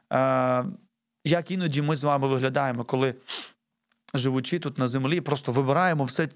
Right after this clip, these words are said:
що можливо і неможливо, забуваючи про того, хто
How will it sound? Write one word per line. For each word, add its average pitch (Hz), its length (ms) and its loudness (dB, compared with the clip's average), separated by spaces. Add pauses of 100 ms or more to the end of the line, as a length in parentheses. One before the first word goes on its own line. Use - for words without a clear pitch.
що - 300 0
можливо 151 520 0
і 139 40 0
неможливо, 135 600 0 (380)
забуваючи 143 640 2
про 131 200 -4
того, 143 260 0
хто 135 300 0